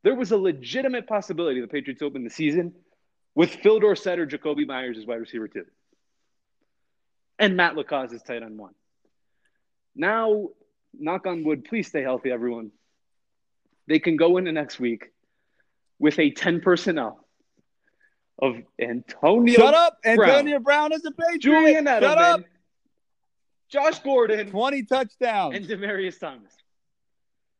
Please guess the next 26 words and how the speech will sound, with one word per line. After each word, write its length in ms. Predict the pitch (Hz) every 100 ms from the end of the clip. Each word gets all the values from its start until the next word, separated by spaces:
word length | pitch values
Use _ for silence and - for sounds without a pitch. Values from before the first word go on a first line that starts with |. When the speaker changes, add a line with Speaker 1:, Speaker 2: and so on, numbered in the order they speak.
| _ _ _ _ _ _ _ _ _ _ _ 359
Speaker 2:
Shut 100 | 214
Speaker 1:
What 140 | 277 349
Speaker 2:
up! 100 | 339
Speaker 1:
the 120 | 214
hell? 340 | 185 139 - _ _ _ _ _ _ _ _ _ _ _ _ _ _ _ _ _ _ _ _ _ _ _ _ _ _ _ _ _ _ _ _ _ 165 _ _ _ _ -
Speaker 2:
Can 100 | 175
you 80 | 233
imagine 400 | 143 131 139 127
just 140 | -
trying 200 | 131 123
to 60 | 113
defend 400 | 110 - 110 107
this 40 |
Speaker 1:
No, 160 | 143 110 104
Speaker 2:
offense? 220 | _ 117
Speaker 1:
no, 220 | 147 120 135
I 40 |
really 260 | 143 151 131
can't. 300 | 139 131 - _ -
Like, 160 | 151 -
who's, 360 | - 277 240 - _
who's 260 | 262 277 214
your 140 | 277
third 420 | - - 202 208
best 240 | 156 175 -
cornerback? 460 | 156 135 107 95